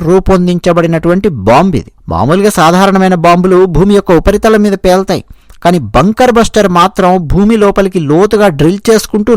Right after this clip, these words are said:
లోపలికి చొచ్చుకొని వెళ్ళి, వెళ్ళి, వెళ్ళి లోపలికి వెళ్ళిన తర్వాత పేలుతుంది. ఈ బాంబు కూడా అండి చాలా చాలా భారీగా ఉంటుంది. కిలోలలో చెప్పాలంటే, ఈవెన్ అమెరికా దగ్గర ఉన్న బంకర్ బస్టర్ పదమూడు వేల ఆరు వందల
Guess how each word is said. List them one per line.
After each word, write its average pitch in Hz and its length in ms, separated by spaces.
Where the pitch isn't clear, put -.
లోపలికి 196 360
చొచ్చుకొని 202 460
వెళ్ళి, 196 260
వెళ్ళి, 196 200
వెళ్ళి 214 140
లోపలికి 226 480
వెళ్ళిన 185 220
తర్వాత 156 180
పేలుతుంది. 127 380
ఈ 165 60
బాంబు 170 340
కూడా 220 180
అండి 185 160
చాలా 160 260
చాలా 202 160
భారీగా 190 480
ఉంటుంది. 170 260
కిలోలలో 208 540
చెప్పాలంటే, 180 420
ఈవెన్ 180 220
అమెరికా 180 220
దగ్గర 170 220
ఉన్న 160 60
బంకర్ 165 320
బస్టర్ 156 300
పదమూడు 208 440
వేల 196 160
ఆరు 175 180
వందల 170 180